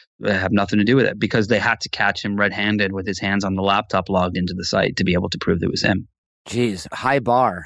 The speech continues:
Speaker 2: I mean, the law enforcement officers that were chasing him must have just been sweating bullets the entire time.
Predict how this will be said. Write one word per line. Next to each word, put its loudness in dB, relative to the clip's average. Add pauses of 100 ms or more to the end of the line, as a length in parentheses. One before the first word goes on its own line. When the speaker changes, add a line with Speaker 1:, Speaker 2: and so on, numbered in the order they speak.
Speaker 2:
I -2
mean, 0
the 4
law 4
enforcement 0
officers 0
that 0
were -4
chasing 0
him 2
must 0
have -4
just -6
been 0
sweating -2
bullets 0
the 0
entire 0
time. -2